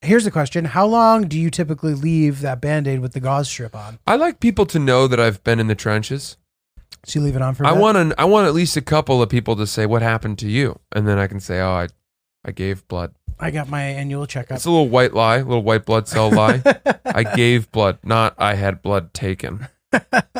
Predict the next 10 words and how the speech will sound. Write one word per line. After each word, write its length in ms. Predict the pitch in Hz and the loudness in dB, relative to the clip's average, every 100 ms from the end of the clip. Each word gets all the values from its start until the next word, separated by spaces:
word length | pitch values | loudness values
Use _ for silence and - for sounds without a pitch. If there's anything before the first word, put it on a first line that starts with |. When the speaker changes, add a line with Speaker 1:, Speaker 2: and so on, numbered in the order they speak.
| - - - - - - - _ 175 | -6 -6 -8 -10 -10 -12 -14 _ -12
Speaker 2:
To 80 | |
check 440 | - - 262 - - | -6 -2 -2 -2 -2
my 100 | 240 | -2
cholesterol 960 | - - 196 165 - - - - 90 - | -2 -2 2 2 0 -6 -8 -2 -2 -4
levels. 680 | - 185 190 - - - 180 - 190 - | -2 0 0 -2 -4 -6 -6 -8 -10 -10
Speaker 1:
<laughs> 400 | _ _ _ _ | _ _ _ _
Speaker 2:
Yeah, 340 | 110 127 135 139 | 0 2 2 0
I 40 | |
gave 300 | 107 131 127 | -2 -6 -6
blood. 340 | 123 131 123 | 0 0 0